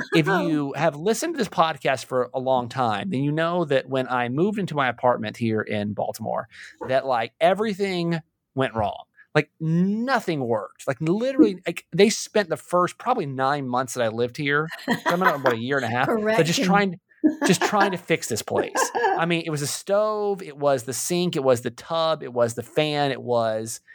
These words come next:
Speaker 2: The
Speaker 1: I mean, it was just
Speaker 2: water.
Speaker 1: literally, the water was, yeah, the water
Speaker 2: Uh-huh.
Speaker 1: thing was broke. I mean, every, every week there was something new that was broken in this place.
Speaker 2: <laughs>
Speaker 1: But honestly, it's been pretty quiet for the last couple of months.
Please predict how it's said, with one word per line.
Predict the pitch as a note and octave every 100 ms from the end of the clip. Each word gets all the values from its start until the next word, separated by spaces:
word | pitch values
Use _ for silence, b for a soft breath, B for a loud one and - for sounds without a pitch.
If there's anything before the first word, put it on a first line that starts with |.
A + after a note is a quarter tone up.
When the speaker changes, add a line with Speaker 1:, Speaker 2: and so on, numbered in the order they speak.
| B -
Speaker 2:
The |
Speaker 1:
I |
mean, | E3+
it | E3+
was |
just | F#3+ G3
Speaker 2:
water. | G3+ G#3+
Speaker 1:
literally, | G#3 G#3 G#3 G#3 _ _ _
the | D3+
water | D3 F#3 G#3 G#3+
was, | G3+ E3+ D3
yeah, | E3+ D#3+ A2+
the | C3+
water | C3 E3+ G3 G3+
Speaker 2:
Uh-huh. | F#3 F#3
Speaker 1:
thing | F#3+ F#3
was | E3+
broke. | D3 F3 F3+ D#3
I |
mean, | D#3
every, | D#3 F3+ A3 A3
every | E3+ G3+
week | E3+ D#3 C3+
there | B2
was | A#2
something | C#3 C3 B2
new | B2+
that | A#2+
was | A2+
broken | - A2 G#2+ C4+
in | -
this | -
place. | - - -
Speaker 2:
<laughs> | - E4
Speaker 1:
But | B3 B3+
honestly, | D4+ F#4+ G#4 F3 F3
it's | -
been | D#4+
pretty | D4+ F#3+
quiet | - G3 A#3+ C3
for | C3
the |
last | A#2+ B2+ A#2+
couple | B2 A#2+
of | C3
months. | C3+ B2 -